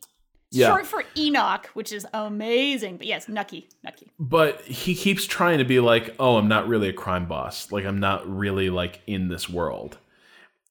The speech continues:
Speaker 1: And sort of his, uh, like, mentee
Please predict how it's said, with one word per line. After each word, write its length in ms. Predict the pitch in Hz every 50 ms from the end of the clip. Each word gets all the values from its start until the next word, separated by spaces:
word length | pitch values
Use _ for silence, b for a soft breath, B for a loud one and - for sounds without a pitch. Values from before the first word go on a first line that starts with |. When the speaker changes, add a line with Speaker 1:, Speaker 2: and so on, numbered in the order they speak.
| _ _ -
Speaker 1:
And 640 | 127 123 120 117 117 117 117 117 113 113 113 110 113 - - - - - _ _ _ _ _ _ _ - 120
sort 360 | - - - 139 131 135 131
of 140 | 127 127 -
his, 680 | 135 127 117 113 113 110 104 107 - - - - - - -
uh, 420 | - 101 98 95 95 98 95 95 92 - - _ _
like, 260 | 101 98 95 92 92 101
mentee 840 | 107 110 107 107 104 - - 120 120 110 95 85 82 78 - -